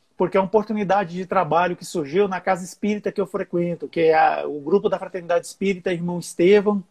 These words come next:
que fica na Asa Norte, em Brasília, e também fica numa região mais carente, chamada Paranoá.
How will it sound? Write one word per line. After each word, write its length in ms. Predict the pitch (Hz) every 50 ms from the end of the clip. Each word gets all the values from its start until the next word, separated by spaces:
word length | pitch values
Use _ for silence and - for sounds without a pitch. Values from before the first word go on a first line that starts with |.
| _ _ _ _ _ _
que 80 | - 180
fica 240 | - 180 170 190
na 140 | 180 180 180
Asa 200 | 180 170 156 170 156
Norte, 340 | 156 156 165 160 143 -
em 40 | 170
Brasília, 680 | 160 151 151 143 127 143 175 196 214 208 214 202 196 - _ _ _ _ -
e 80 | 185
também 260 | 180 190 175 170 180
fica 240 | 175 - 190 175 202
numa 140 | 190 196 196
região 600 | 175 185 190 190 170 165 180 175 170 170 170 165
mais 360 | 165 165 165 160 156 147 - -
carente, 440 | - 180 165 151 165 180 180 -
chamada 240 | - 175 175 170 175
Paranoá. 640 | - - 185 175 185 180 185 170 156 143 139 139